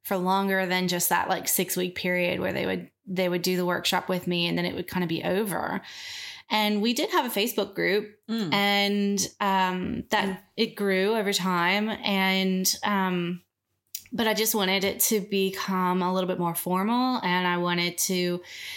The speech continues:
Speaker 1: s-, change the structure of, um, you know, how we were doing things. And I just, I, I saw such a big future for family filmmaking as a genre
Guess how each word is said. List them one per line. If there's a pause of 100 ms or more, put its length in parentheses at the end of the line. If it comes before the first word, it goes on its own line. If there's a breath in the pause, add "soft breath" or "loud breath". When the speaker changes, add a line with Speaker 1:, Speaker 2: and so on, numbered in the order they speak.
(120 loud breath)
Speaker 1:
s-,
change
the
structure
of, (160)
um, (120)
you
know,
how
we
were
doing
things.
And
I
just,
I, (340)
I
saw
such
a
big
future
for (460 loud breath)
family
filmmaking
as
a
genre